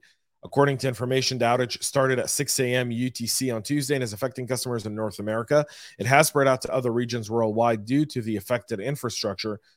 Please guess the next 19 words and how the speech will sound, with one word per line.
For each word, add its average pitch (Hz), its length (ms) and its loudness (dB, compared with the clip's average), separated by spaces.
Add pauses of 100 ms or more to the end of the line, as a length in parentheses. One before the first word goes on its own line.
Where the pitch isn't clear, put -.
(240)
Users 147 380 4
in 131 80 2
additional 120 400 0
regions 120 400 0
beyond 123 320 2
North 120 220 -2
America 110 320 -2
may 110 100 0
experience 120 480 -2
some 107 140 0
residual 127 500 2
impact 110 440 -2
due 117 100 -6
to 113 120 -8
the 107 60 -2
affected 120 380 -4
portions 113 340 -4
of 107 140 -6
infrastructure. 117 720 -2